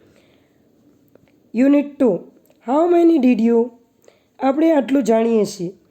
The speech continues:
અભિવાદન કરવું એટલે કે ગ્રીટિંગ, ડબલ્યુ એચ question and inversion questions, ક્લાસિફિકેશન ડિટેલ,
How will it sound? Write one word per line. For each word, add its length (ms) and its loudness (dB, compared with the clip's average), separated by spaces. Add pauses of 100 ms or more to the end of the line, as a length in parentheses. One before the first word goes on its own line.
(380)
અભિવાદન 640 0
કરવું 440 -2 (180)
એટલે 220 -6
કે 140 -8
ગ્રીટિંગ, 520 -2 (760)
ડબલ્યુ 400 0
એચ 200 -6
question 460 -2 (240)
and 280 -2
inversion 580 0 (140)
questions, 500 -4 (680)
ક્લાસિફિકેશન 1040 -2
ડિટેલ, 460 -2